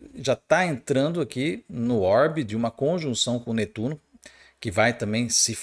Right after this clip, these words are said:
reforçar a partir da semana que vem, tá? Então, nós poderemos ter aí desdobramentos importantes, vamos falar sobre isso também. E ele vai seguir o seu caminho aqui, sendo que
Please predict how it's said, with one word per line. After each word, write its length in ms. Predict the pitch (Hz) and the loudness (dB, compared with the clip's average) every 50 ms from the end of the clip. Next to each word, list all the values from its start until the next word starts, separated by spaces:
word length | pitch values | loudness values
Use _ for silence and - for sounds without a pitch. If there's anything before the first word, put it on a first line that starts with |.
| - - | -12 -6
reforçar 560 | - 123 135 131 - 123 110 101 - - 110 | -4 -4 -4 -2 0 0 0 0 2 2 2
a 40 | 110 | 0
partir 420 | - - 113 110 - - 117 113 | 2 0 -2 -2 -2 -4 -4 -2
da 120 | 104 110 123 | 0 0 0
semana 460 | - - 135 101 101 107 123 143 131 | 0 0 -2 -2 -2 -2 0 0 -2
que 180 | 127 - 143 131 | -2 -4 -6 -6
vem, 560 | 95 90 104 101 107 107 107 113 127 151 151 - _ _ _ _ | -4 -4 -4 -4 -2 -2 0 0 -2 -2 -6 -10 _ _ _ _
tá? 380 | - 82 87 110 135 156 156 - - - - _ | -14 -8 -6 -4 -4 -4 -6 -10 -18 -20 -20 _
Então, 160 | _ - 104 104 | _ -8 -6 -4
nós 140 | 107 104 | -4 -6
poderemos 380 | - - 98 110 107 107 104 - | -6 -4 -4 -2 -2 -2 -6 -6
ter 120 | - 113 | -4 -2
aí 140 | 110 110 104 | -2 -2 -2
desdobramentos 640 | 87 92 92 107 104 101 104 101 101 101 95 - 104 | -6 -6 -4 -4 -4 -4 -4 -6 -8 -10 -10 -8 -6
importantes, 640 | 113 120 117 - 117 107 104 - 107 107 127 151 139 | -6 -6 -2 2 2 2 2 0 -2 -2 -2 -4 -4
vamos 240 | 107 101 107 110 104 | -6 -6 -6 -6 -4
falar 280 | - 110 101 104 107 107 | -4 -2 0 0 -2 -4
sobre 320 | - - 110 92 101 104 | -4 -6 -6 -6 -4 -6
isso 180 | 104 - 104 - | -6 -6 -10 -10
também. 560 | - - 120 110 95 92 107 131 160 165 - - - - - - _ - | -4 -2 -2 -2 0 0 -2 -2 -4 -6 -10 -16 -20 -20 -20 -18 _ 2
E 80 | 180 | 4
ele 140 | 185 202 214 | 4 4 6
vai 200 | 170 170 160 165 | 4 4 4 6
seguir 360 | - - - 156 120 107 107 | 4 2 2 0 -2 -2 -2
o 60 | 107 | -2
seu 180 | 104 - 123 117 | -2 -2 -4 -4
caminho 400 | - - 123 120 117 113 117 117 | 0 0 0 0 2 0 0 -2
aqui, 180 | 107 - - 185 | -2 -2 -2 -2
sendo 380 | - - - 185 180 170 175 156 | 0 2 2 2 2 0 -2 -4
que 240 | - - 170 165 | 0 0 0 0